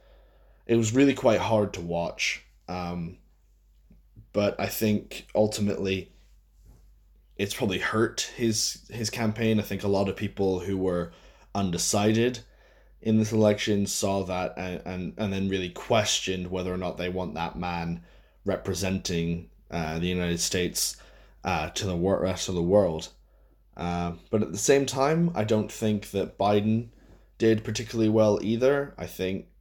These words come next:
that he had some good moments, uh, some good direct addresses to the American people,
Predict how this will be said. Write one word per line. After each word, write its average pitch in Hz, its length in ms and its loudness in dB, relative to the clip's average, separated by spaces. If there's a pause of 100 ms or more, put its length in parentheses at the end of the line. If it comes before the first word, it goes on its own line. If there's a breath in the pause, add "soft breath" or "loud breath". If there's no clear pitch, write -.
(280)
that 92 520 -2 (240 soft breath)
he 117 100 -4
had 117 260 0
some 101 220 0
good 98 240 2
moments, 110 760 0 (100)
uh, 92 240 -2
some 95 240 -4
good 95 320 2
direct 95 480 -2
addresses 98 560 -4
to 98 120 -4
the 90 100 -2
American 90 380 -4
people, 117 540 2